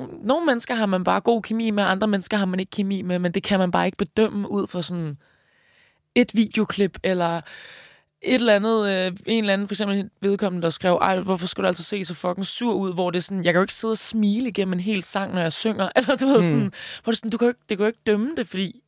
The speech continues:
Speaker 1: jeg synes i hvert fald selv, jeg er en meget sådan smilende person. Så du ved, det der med, hvor det er sådan, men så, så synes jeg ikke, din kommentar er sådan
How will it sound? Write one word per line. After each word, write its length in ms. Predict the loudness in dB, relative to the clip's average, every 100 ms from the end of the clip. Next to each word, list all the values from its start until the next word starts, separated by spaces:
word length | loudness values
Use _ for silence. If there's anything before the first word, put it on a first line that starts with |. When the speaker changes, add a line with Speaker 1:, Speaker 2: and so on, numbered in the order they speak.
| _ _
Speaker 1:
jeg 120 | -4
synes 160 | -4 -2
i 20 |
hvert 140 | -2
fald 120 | -2 -2
selv, 220 | -2 0
jeg 100 | -2
er 40 | -4
en 60 |
meget 400 | -6 -4 -2 -4
sådan 260 | -6 -8 -10 _ _ _
smilende 600 | -4 0 2 0 0 -2 -4 _ _
person. 480 | -4 -2 -2 -4 -12 _ _ _ _ _ _
Så 120 | 0 2
du 60 |
ved, 100 | 2
det 100 | 0
der 100 | 0
med, 120 | -2 -2
hvor 120 | -2
det 60 |
er 40 | -2
sådan, 220 | -6 -4
men 220 | -2 -2 -4
så, 300 | -4 -4 -4
så 220 | -2 0
synes 180 | 0 -2
jeg 100 | -4
ikke, 100 | -4
din 120 | -8 -10 -14 -6
kommentar 460 | -4 -4 -6 -6
er 80 | -6
sådan 280 | -6 -6